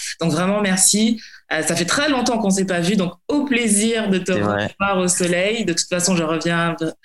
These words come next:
Speaker 1: souvent au pays, donc au plaisir de te revoir au soleil. Et, euh, vraiment, merci du fond du cœur.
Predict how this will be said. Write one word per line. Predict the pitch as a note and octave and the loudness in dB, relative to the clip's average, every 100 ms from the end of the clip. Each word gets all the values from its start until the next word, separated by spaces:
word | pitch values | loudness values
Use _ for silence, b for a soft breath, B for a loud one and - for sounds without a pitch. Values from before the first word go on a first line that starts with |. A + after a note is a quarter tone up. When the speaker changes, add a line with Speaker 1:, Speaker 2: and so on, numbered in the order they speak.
| B B | B B
Speaker 1:
souvent | - A3+ G#3+ G3+ G3+ A3 - | 0 2 2 2 0 -4 -4
au | F3+ | -4
pays, | F#3 F#3+ | 0 2
donc | F#3 D#3+ | 0 -2
au | - | -4
plaisir | G3 F#3+ F#3 F#3+ | -2 0 2 0
de | F3 | 0
te | F3 | -2
revoir | E3+ E3 D#3 | -2 0 -2
au | D3+ | 0
soleil. | - D#3 E3 G3+ B B B | 0 0 -2 -4 B B B
Et, | - D#3 D3+ | -2 0 0
euh, | C#3 | 0
vraiment, | C#3+ E3 E3+ | 0 0 0
merci | D#3+ D#3+ - | -2 0 0
du | D#3+ | 0
fond | - E3 | -2 -2
du | D3 | -4
cœur. | C#3+ - | -4 -4